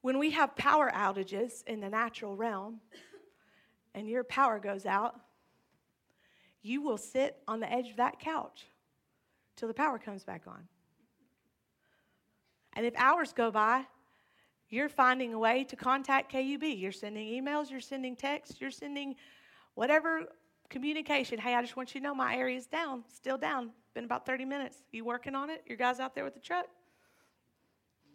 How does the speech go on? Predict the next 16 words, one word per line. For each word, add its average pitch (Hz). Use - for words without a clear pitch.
You'll, 285
you'll 302
contact 302
other 294
people. 311
"Hey, 302
are 262
you 294
out 311
of 311
power 311
too? 330
You 285
out 320
of 320
power? 339